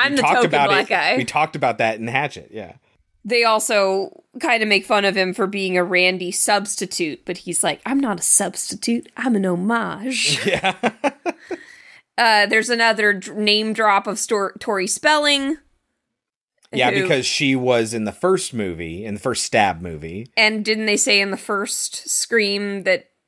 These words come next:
Speaker 2: I would get stuck with Tori Spelling.
Speaker 1: Yeah, so in,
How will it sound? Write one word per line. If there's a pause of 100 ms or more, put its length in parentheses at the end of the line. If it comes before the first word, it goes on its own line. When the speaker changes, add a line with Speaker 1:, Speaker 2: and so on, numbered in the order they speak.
(380)
Speaker 2:
I
would
get
stuck
with
Tori
Spelling.
Speaker 1:
Yeah,
so
in,